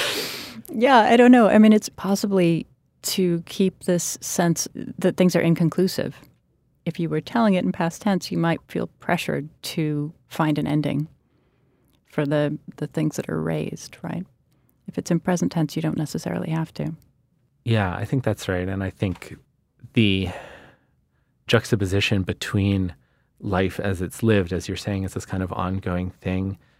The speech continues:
Speaker 2: as something that can't be sort of fixed in the amber of stories or a fantasy, it does make, I think, a stronger contrast.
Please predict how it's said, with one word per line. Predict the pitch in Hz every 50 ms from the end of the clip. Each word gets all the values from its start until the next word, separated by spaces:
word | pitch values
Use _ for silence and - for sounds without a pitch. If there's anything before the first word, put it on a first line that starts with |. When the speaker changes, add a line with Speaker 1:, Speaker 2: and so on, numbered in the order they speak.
| _ _ -
Speaker 2:
as | 110 -
something | - 104 92 - 104 101 90
that | 87 - -
can't | - 101 95 87
be | - 101
sort | - - 95 82
of | 85 -
fixed | - - - - - -
in | 101 90
the | 90 - 85
amber | 87 92 92 90 92 90
of | 87 -
stories | - - - 95 90 90 90 92 90 -
or | 87 87
a | 85
fantasy, | - - - 87 87 - 104 - - 117 117 123 120 - _ _ _ _ _ _ _ _ _
it | 120 110 -
does | 123 107 107 101 87 101
make, | 98 98 95 -
I | 98 95
think, | - 104 -
a | 92
stronger | - - - 107 92 92 87 90 87
contrast. | - - - 92 95 95 - - 92 87 85 - - - -